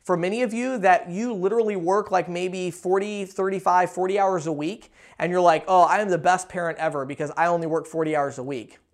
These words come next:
Uh, well, yeah, but you do bowling league three nights a week. When you are home, you're watching Netflix while your kids are playing on the floor trying to get your attention, um, and you only look up to yell at them once every three hours. Like, maybe you're not the best parent, right?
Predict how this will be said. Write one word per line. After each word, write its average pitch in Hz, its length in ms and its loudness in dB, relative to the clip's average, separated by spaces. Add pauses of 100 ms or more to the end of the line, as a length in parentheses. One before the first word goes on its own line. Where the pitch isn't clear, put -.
(140)
Uh, 220 460 6 (300)
well, 190 100 2
yeah, 220 240 6
but 202 100 2
you 202 80 -4
do 190 120 -2
bowling 208 420 4
league 190 220 -2
three 202 200 -4
nights 185 280 0
a 165 40 -2
week. 160 300 -2
When 175 140 0
you 180 100 -2
are 196 200 2
home, 185 120 0
you're 170 100 -2
watching 165 360 0
Netflix 175 600 0
while 165 140 0
your 165 140 0
kids 170 260 -2
are 160 60 -2
playing 170 320 -2
on 165 80 0
the 151 80 -4
floor 165 440 2
trying 165 200 -2
to 165 40 -4
get 156 120 -6
your 151 140 -6
attention, 160 600 -4 (320)
um, 160 300 10
and 165 100 -4
you 170 80 -2
only 180 160 2
look 175 160 4
up 165 120 4
to 160 60 -4
yell 165 220 4
at 165 80 0
them 160 100 2
once 160 200 0
every 151 120 -2
three 151 220 -4
hours. 147 460 2 (260)
Like, 170 380 0
maybe 185 340 0
you're 165 140 -2
not 165 180 2
the 160 60 -6
best 135 200 -2
parent, 117 360 -8
right? 160 260 0